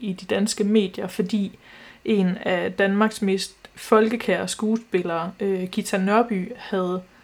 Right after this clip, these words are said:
øh, virkelig revset en journalist, fordi den her journalist ville lave et sådan syv timer langt interview med, øh, Gita Nørby, og så var hun, øh, mødt op hjemme hos hende med den her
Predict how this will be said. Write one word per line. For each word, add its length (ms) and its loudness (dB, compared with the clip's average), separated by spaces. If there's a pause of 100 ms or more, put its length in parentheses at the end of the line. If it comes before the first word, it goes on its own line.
(680)
øh, 500 -4
virkelig 320 0
revset 520 4
en 100 -2
journalist, 640 0
fordi 460 0 (460)
den 160 4
her 320 2
journalist 520 -2
ville 280 2 (500)
lave 560 6
et 120 0
sådan 260 -2
syv 360 2
timer 340 -4
langt 320 0
interview 600 0
med, 400 2 (360)
øh, 360 -2
Gita 260 -4
Nørby, 520 -2
og 140 -4
så 200 0
var 140 4
hun, 340 -2 (580)
øh, 260 0
mødt 280 2
op 260 0 (120)
hjemme 360 2
hos 280 -2
hende 220 -2
med 120 -4
den 220 -2
her 220 -2